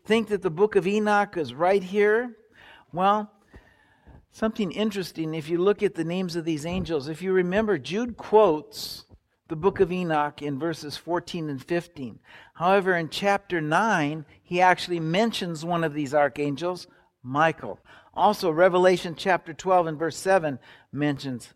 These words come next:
Michael as well. So understand that angels are going to come up over and over again, and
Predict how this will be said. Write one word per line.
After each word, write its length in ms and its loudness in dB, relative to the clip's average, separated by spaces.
Michael 600 -6
as 240 -12
well. 440 -6
So 160 2
understand 600 2
that 600 6
angels 480 2
are 120 4
going 180 2
to 100 0
come 200 0
up 240 2
over 360 8
and 120 4
over 260 4
again, 460 0
and 500 0